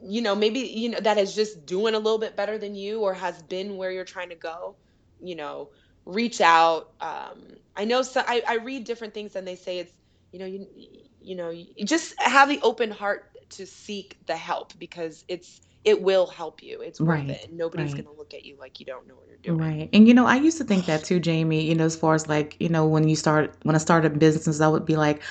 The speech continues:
Speaker 2: "Oh God, I don't wanna ask that person 'cause they may think I don't know what I'm doing," you know?
Speaker 1: Mm-hmm.
Speaker 2: And, but what I've found is they are really flattered that you ask. You
Speaker 1: They
Speaker 2: know,
Speaker 1: are.
Speaker 2: they are truly flattered that you ask them for help because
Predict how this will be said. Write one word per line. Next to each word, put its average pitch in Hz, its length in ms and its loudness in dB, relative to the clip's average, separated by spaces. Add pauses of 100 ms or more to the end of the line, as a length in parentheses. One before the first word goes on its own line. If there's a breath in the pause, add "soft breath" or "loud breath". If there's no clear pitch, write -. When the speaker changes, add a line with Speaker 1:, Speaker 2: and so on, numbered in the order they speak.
(280 loud breath)
Speaker 2:
"Oh 190 80 2
God, 180 240 0
I 175 40 4
don't 170 120 4
wanna 165 180 6
ask 160 260 -2
that - 140 -4
person 170 280 4
'cause 160 100 0
they 165 80 8
may 185 160 8
think 190 240 8
I 196 40 10
don't 196 140 10
know 202 100 12
what 214 120 12
I'm 220 140 12
doing," 311 360 8
you 202 100 6
know? 208 200 6
Speaker 1:
Mm-hmm. 196 440 -2
Speaker 2:
And, 214 360 8
but 220 180 6
what 247 160 6
I've 226 220 4
found 254 380 -2
is 208 160 6
they 240 260 2
are 262 140 2
really 220 400 2
flattered 196 640 0
that 190 240 0
you 202 160 2
ask. 190 580 -2 (280 loud breath)
You 196 100 2
Speaker 1:
They 156 160 10
Speaker 2:
know, - 80 2
Speaker 1:
are. 226 220 4 (100)
Speaker 2:
they 180 140 6
are 170 80 6
truly 226 440 2
flattered 214 460 0
that 180 180 0
you 196 180 0
ask 180 300 0
them 180 140 -2
for 165 180 -2
help 196 420 -2
because 190 360 0